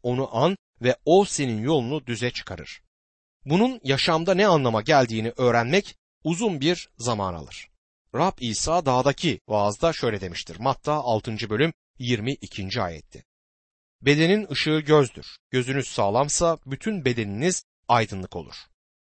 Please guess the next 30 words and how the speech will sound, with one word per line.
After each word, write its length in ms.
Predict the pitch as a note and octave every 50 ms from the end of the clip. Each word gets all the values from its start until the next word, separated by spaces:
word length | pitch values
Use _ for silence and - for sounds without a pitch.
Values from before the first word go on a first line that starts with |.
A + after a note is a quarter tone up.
| _ _ _ _ _ _ _
Bu 280 | - D#3+ A3+ C4+ C4 A#3+ -
hayret 400 | - D#3 E3+ F3 F#3+ G#3 - -
verici 300 | B2 A2 G#2+ A2+ D3+ D3+
bir 40 | B2+
olay. 220 | A#2 F#2+ D2+ C#2 - - _ _ _ _ _
Kendinizi 500 | - - B2+ A#2+ A#2+ A#2 A#2 A2+ B2 G#3
Tanrı'ya 380 | - - C3 A#2 A2+ B2 D3+ E3
teslim 340 | - A#2+ G#2 - - - A#2
ettiyseniz 640 | G#2+ - - F#3 A3 - - A2+ G#2 - - - - _ _ _ _ _ _ _ -
ve 220 | C3+ D#3 C3+ A2
belirli 380 | C3 B2+ B2+ C#3+ D#3+ F#3+ A#3+ A#3+
bir 120 | B3+ A3
yolda 520 | E3 C3+ C#3 D3 C#3+ C#3 - E3 B2 F2 - _
gidiyor, 400 | - A2 G#2+ G#2+ A#2 E3 E3+ C3
belirli 360 | B2 A#2+ A#2+ C3 C3+ F3 G#3
bir 100 | F#3+ D#3
şey 200 | B2 - A#2+ G#2
yapıyorsanız, 680 | G2 G2 G2+ - C3+ F3 G3+ - - B2 C3 F3 F3 - - _ _ _ _ _ -
bütün 420 | D3+ F3+ - - B3+ C4 A#3+ F3+
diğer 280 | D#3 G#3+ A3+ F3+ C#3+ A#2
şeylerin 440 | - - C3+ A#2+ A2 A2+ D3 G#3+ G3+
yerli 300 | D#3+ D#3 D#3 D#3 F3+ G#3
yerine 280 | G3+ D3+ A#2+ G#2+ G#2+
oturması 680 | - - F3+ E3+ - C3 A2 G#2 G2+ - - G3+ G#3 - _ _ _ _
hayret 360 | - - B2+ A2+ G#2 - -
vericidir. 500 | G2+ F#2 F2+ F2 - - - - - - _ _ _ _ _ _ _ _ _ _
O 140 | - G3
zaman 340 | C#3+ B2+ A#2 C3+ D#3+ D#3 C#3+
bütün 320 | C#3+ - - B3 A#3+ F#3+ C3
bedeniniz 580 | C3+ B2 B2 A2 G#2 G#2 C#3+ F#3 G3 - -